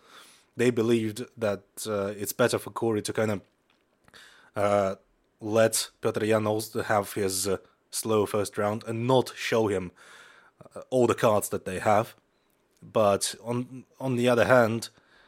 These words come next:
one of the more effective ways of winning, uh, rounds against Petr Yan is, uh, not, I gue-, I guess, in, uh,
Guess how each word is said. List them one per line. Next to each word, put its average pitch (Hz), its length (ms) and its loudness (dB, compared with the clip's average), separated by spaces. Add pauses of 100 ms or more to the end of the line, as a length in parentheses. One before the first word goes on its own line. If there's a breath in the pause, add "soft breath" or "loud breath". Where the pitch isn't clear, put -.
(180 soft breath)
one 123 200 0
of 110 120 0
the 120 80 0
more 117 340 2
effective 110 460 0
ways 107 400 -2
of 95 200 -2
winning, 104 440 -2 (200)
uh, 95 220 -8
rounds 104 340 -4
against 92 220 -10
Petr 95 200 -8
Yan 92 160 -6
is, 92 220 -10
uh, 95 240 -6
not, 101 220 -10 (400)
I 117 60 -14
gue-, 127 200 -6
I 131 80 -6
guess, 156 180 -2 (300 loud breath)
in, 147 100 -6 (1080 soft breath)
uh, 127 420 -2